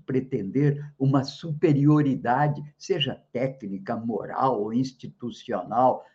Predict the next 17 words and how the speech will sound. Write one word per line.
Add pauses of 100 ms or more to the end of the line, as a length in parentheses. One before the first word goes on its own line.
das
Forças
Armadas
nesse
sentido. (580)
O
presidente
Bolsonaro
continua
atacando
o
processo
eleitoral, (180)
mas
vai
perdendo, (480)
nesse